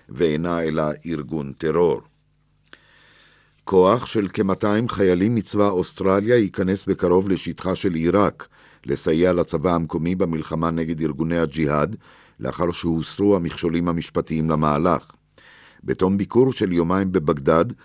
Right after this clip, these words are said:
חתמה שרת החוץ של אוסטרליה, ג'ולי בישופ, על הסכם עם ממשלת עיראק, שיעניק הגנה משפטית לחיילים שייכנסו לתחומה.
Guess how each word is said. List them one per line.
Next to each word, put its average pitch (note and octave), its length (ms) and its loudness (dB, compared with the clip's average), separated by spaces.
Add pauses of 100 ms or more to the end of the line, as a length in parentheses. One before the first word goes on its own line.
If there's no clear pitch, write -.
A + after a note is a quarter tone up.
(240)
חתמה F#2+ 420 -2
שרת F2 340 0
החוץ F#2+ 260 -4
של G#2 140 -2
אוסטרליה, F2 580 0
ג'ולי F2+ 260 -2
בישופ, E2 500 0 (340)
על D2+ 180 0
הסכם F#2+ 460 0
עם D#2 120 2
ממשלת D#2+ 460 -2
עיראק, D#2 440 2 (340)
שיעניק D#2 580 -2
הגנה D#2+ 360 0
משפטית G#2 580 -4
לחיילים E2+ 480 0
שייכנסו E2+ 520 -4
לתחומה. E2+ 520 0